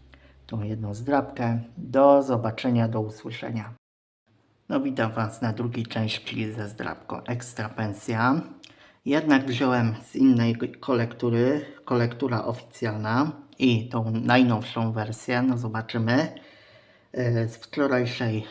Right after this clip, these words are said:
znaczy dla mnie z wczorajszej, dla, dla was, e, z pierwszej części wpadło pięć złotych, no i mam tylko jedną ekstra pensję. No to co, druga część,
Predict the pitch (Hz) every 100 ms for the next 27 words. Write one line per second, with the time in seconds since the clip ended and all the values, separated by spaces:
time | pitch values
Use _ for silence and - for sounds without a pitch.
0 | - - 135 117 127 123 139 139 131 123
1 | - 131 117 117 113 135 120 113 117 -
2 | _ - 120 123 117 117 107 - - 127
3 | 117 117 110 110 - - 135 123 - 117
4 | - 113 113 - - 127 139 170 - -
5 | _ - - _ _ - 120 120 110 107
6 | - 143 127 123 113 120 117 - - 240
7 | 202 180 135 120 123 120 113 117 113 -
8 | 113 - - 113 120 135 120 113 - -
9 | _ - 135 135 123 - 110 110 151 151
10 | 123 151 143 147 - -